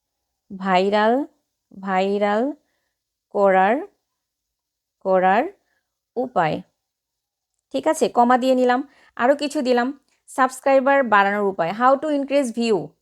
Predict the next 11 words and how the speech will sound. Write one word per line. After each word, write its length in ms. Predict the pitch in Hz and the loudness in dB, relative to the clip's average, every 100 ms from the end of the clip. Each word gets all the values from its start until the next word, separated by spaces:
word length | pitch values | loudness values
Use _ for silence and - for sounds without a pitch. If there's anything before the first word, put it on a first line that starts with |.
| _ _ _ _ _ _ _ - 226 | _ _ _ _ _ _ _ -8 2
how 120 | 269 269 | 4 2
to 60 | 302 269 | -2 -4
increase 320 | 269 277 285 262 | -2 0 0 -2
subscriber। 540 | 226 - 226 226 180 185 _ _ _ _ _ _ _ _ _ _ _ _ _ - | -4 2 2 2 0 -2 _ _ _ _ _ _ _ _ _ _ _ _ _ 0
তো 40 | 269 | 0
এখানে 280 | 262 277 285 294 _ _ _ _ - | 2 0 0 -4 _ _ _ _ -8
how 260 | 254 240 247 262 269 _ - | 0 4 4 4 0 _ -8
to 120 | 254 262 262 277 277 _ _ _ - 220 | -4 -2 -2 -4 -8 _ _ _ -8 -4
increase, 680 | 226 - 240 247 254 262 - _ _ _ _ _ _ _ _ _ _ 214 | -4 -2 2 4 2 -2 -10 _ _ _ _ _ _ _ _ _ _ -4
increase 640 | 220 220 - 240 226 254 - _ - - | -4 -4 -2 2 2 2 -4 _ -18 -10
subscriber, 680 | 214 - 233 247 269 208 | -10 -6 0 2 2 0